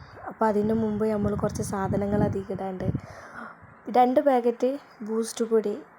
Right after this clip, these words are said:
ഉം, പിന്നെ ഒരു കപ്പ് പാൽ. ആവശ്യത്തിന് നമുക്ക് ഇനി അതിൽ കൂടുതൽ വേണമെന്നുണ്ടെങ്കിൽ അതും എടുക്കാം ട്ടോ. പിന്നെ ആവശ്യത്തിന് പഞ്ചസാര, മധുരം ഇഷ്ടമുള്ളവർക്ക് കൂടുതലിടാം. പിന്നെ രണ്ട് ഏലക്കായ ക-, ഇട്ട്,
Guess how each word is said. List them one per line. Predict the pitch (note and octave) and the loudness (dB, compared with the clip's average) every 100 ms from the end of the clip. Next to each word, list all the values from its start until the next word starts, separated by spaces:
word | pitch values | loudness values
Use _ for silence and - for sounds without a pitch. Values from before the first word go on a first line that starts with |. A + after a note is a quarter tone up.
| - - - - - | -20 -20 -20 -20 -10
ഉം, | G#3+ G3+ G#3 - - - - | -10 -10 -14 -20 -20 -18 -4
പിന്നെ | G3+ G3+ G3+ G3+ - - - - | -2 0 -2 -2 -8 -20 -14 0
ഒരു | G#3+ A3+ | 2 4
കപ്പ് | G#3+ G#3 A3 G#3 | 2 0 -4 0
പാൽ. | G3+ F#3+ G3 A3 | 2 2 4 4
ആവശ്യത്തിന് | A#3 C#4 C4+ D#4 | 4 2 2 2
നമുക്ക് | C#4 B3+ C#4+ | 2 2 0
ഇനി | C#4+ D#4+ D#4+ D4 | 0 0 2 2
അതിൽ | C4 D4+ | 2 0
കൂടുതൽ | C#4 C4 B3 C#4 E4 | 2 4 6 6 6
വേണമെന്നുണ്ടെങ്കിൽ | D4+ D4 C#4+ C4+ C4+ C4+ | 4 2 2 4 4 4
അതും | A#3+ | 4
എടുക്കാം | A#3 G#3+ G#3 | 2 2 0
ട്ടോ. | F#3+ F3 - - - - - - - - - | 0 0 -4 -14 -14 -4 -2 0 0 0 0
പിന്നെ | A3 A3 A3+ A3+ | 2 2 2 2
ആവശ്യത്തിന് | G#3+ G3+ G#3+ A3+ A3+ A3 | 0 0 0 2 2 2
പഞ്ചസാര, | G#3 G3 - G3 G3 G3+ - - - - - | 0 -2 -4 -4 -2 -4 -4 -4 0 0 2
മധുരം | G#3+ G3+ G3+ B3+ - - - - - F4 | 2 2 2 0 -2 -8 -10 -10 -8 -4
ഇഷ്ടമുള്ളവർക്ക് | A#3+ - D#4+ D#4 D4+ - F#4+ | -2 4 6 8 6 4 2
കൂടുതലിടാം. | D#4+ A#3 A3 G3+ F#3+ F#3+ F4 - | 4 4 2 0 -2 -4 -4 -2
പിന്നെ | A3 A3 | 0 2
രണ്ട് | A3+ G#3 G#3 | 2 2 2
ഏലക്കായ | G3+ F#3+ F#3 F#3+ F#3+ | 2 0 -4 -4 -4
ക-, | G3 G3+ G3+ - - | -4 -6 -6 -12 -14
ഇട്ട്, | F#3+ - | -10 -6